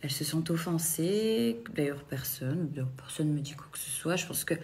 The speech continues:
voilà, encore une fois, rien n'est noir ou blanc, personne n'est parfait. Quand on demande le ressenti sur quelqu'un, euh, et moi, en plus, je suis objective, c'est-à-dire que je te dis,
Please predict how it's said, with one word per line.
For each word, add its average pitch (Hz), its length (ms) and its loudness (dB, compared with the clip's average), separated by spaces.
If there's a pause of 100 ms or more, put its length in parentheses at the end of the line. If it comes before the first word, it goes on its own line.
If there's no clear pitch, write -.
(720)
voilà, 139 320 2
encore 143 240 2
une 135 120 2
fois, 147 220 -4
rien 143 220 -2
n'est 131 100 2
noir 135 260 2
ou 135 40 -2
blanc, 139 320 0
personne 156 360 -2
n'est 156 120 4
parfait. 139 800 -2 (1400)
Quand 160 260 0
on 170 40 4
demande 165 340 4
le 160 100 4
ressenti 156 460 0
sur - 240 -2
quelqu'un, 170 840 -2
euh, 151 80 -2 (220)
et 190 80 8
moi, 262 200 8
en 262 40 4
plus, 254 180 0
je 233 100 0
suis - 140 2
objective, 208 480 2
c'est-à-dire 196 320 -4
que 196 80 -2
je 180 120 0
te 175 120 0
dis, 220 240 2